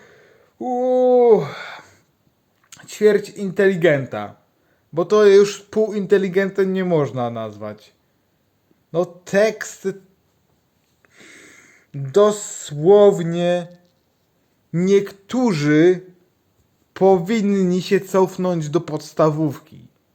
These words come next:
I ja takie mam przekonanie,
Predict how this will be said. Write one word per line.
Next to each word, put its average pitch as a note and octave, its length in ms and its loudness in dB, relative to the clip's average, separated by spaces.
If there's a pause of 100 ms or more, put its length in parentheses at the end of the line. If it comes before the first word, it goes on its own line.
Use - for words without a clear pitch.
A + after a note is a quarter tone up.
(400)
I D#3+ 120 -8
ja G3 160 2
takie G#3 380 0
mam F#3 340 -2 (380)
przekonanie, G#3+ 1040 0